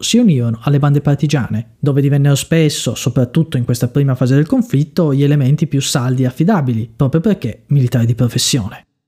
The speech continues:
Quanto al maggiore e ai suoi compagni, avevano tre opzioni: raggiungere la costa ligure, nella speranza di un rapido sbarco alleato a Genova o Livorno, oppure dirigersi verso nord e passare in Svizzera.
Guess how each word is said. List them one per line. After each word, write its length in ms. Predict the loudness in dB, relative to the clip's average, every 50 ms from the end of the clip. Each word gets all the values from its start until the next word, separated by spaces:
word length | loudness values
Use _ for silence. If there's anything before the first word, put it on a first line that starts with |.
| _ _ _ _ _ _ _ _ _ _ _ _ _ _ _ _ _ _ _ _ _ _
Quanto 260 | 0 2 2 2 2
al 80 | 2
maggiore 460 | 2 2 0 2 2 2 2 2 2 2
e 20 |
ai 80 | 0 0
suoi 160 | 0 0 2
compagni, 640 | 2 2 2 0 0 0 2 4 4 4 4 2 2
avevano 420 | 2 2 2 2 2 2 0 0
tre 220 | 0 0 2 2
opzioni: 720 | 2 0 -2 -6 -4 -2 -2 0 0 0 0 -2 -2 -4 -6 -10 _ _ _ _
raggiungere 480 | _ 0 0 2 2 2 2 2 2 2
la 100 | 0 0
costa 260 | -2 -4 -4 -2 -2
ligure, 540 | 0 2 2 2 2 2 2 2 2 2 2
nella 220 | 0 0 0 -2
speranza 520 | -2 -2 -2 0 2 4 2 2 2 0 0
di 80 | 0
un 80 | 2 2
rapido 340 | 2 2 2 2 2 0 0
sbarco 360 | 0 0 0 0 0 0 0
alleato 400 | 2 2 2 2 0 0 0 0
a 40 | 0
Genova 500 | 2 2 2 2 2 0 -2 -4 -6 -2
o 80 | -2 0
Livorno, 580 | 2 2 2 0 0 0 0 2 2 0 0 -2 _
oppure 640 | -2 -4 -4 0 0 2 4 4 4 4 4 2
dirigersi 520 | 2 2 4 4 2 2 2 0 0 0 0
verso 220 | 0 0 0 2
nord 380 | 2 2 2 2 0 0 -2 -6
e 80 | -10 -4
passare 320 | -4 -4 -2 0 0 0
in 60 | 2
Svizzera. 520 | 2 4 2 2 2 0 -4 -4 -4 -4